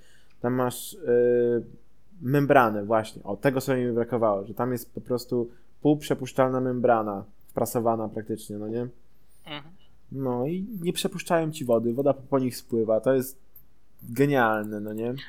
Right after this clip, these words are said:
Speaker 2: A były kiedyś jakieś takie wynalazki, że teraz koszulki jakieś magiczne, nieprzepakalne, że ci
Speaker 1: Tak,
Speaker 2: barszcz
Speaker 1: było
Speaker 2: spływa
Speaker 1: coś
Speaker 2: i
Speaker 1: takiego,
Speaker 2: wszystko,
Speaker 1: nie?
Speaker 2: to, to, to
Speaker 1: Kiedyś.
Speaker 2: z tą technologią, czy to coś innego zupełnie?
Speaker 1: Znaczy,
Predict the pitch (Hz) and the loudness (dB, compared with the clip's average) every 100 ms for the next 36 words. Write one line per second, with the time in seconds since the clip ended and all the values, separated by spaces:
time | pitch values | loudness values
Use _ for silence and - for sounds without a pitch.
0 | - 208 254 208 - 170 156 151 143 - | -12 -4 -2 -2 -2 -8 -10 -10 -10 -8
1 | 147 143 143 143 139 139 143 135 143 143 | -8 -8 -8 -2 -2 -4 -16 -10 -6 -6
2 | - - 190 165 - 156 147 143 151 143 | -6 -10 -8 -10 -8 -8 -8 -12 -12 -12
3 | 156 - 151 143 151 151 143 151 147 143 | -14 -14 -10 -6 -4 -4 -2 -2 -4 -10
4 | - 143 - 110 107 117 160 120 143 139 | -12 -2 4 4 2 2 6 6 4 -2
5 | 117 113 110 107 131 151 117 104 - - | -2 -2 -2 -2 -2 0 0 0 -2 -2
6 | 175 202 - 226 226 254 220 202 - 175 | -2 0 -4 -4 -6 -6 -6 -8 -6 -6
7 | - 156 131 131 131 123 147 151 | -6 -6 -6 -8 -6 -2 0 -2